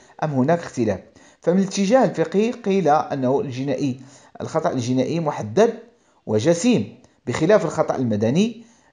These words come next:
ليس محدد ولو كان يسيراً. كذلك قيل أن هناك اختلاف في الصياغة بين المسؤوليتين المدنية والجنائية، بحيث أن المسؤولية المدنية تقوم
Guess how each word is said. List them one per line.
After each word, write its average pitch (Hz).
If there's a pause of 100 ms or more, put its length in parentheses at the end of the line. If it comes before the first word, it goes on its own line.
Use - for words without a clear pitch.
(140)
ليس 160
محدد 143 (540)
ولو 135
كان 143
يسيراً. 135 (720)
كذلك 165 (480)
قيل 202
أن 175
هناك 170
اختلاف 135
في -
الصياغة 180 (380)
بين 120
المسؤوليتين 139
المدنية 117
والجنائية، 185 (640)
بحيث 156
أن 147
المسؤولية 127
المدنية 117 (360)
تقوم 151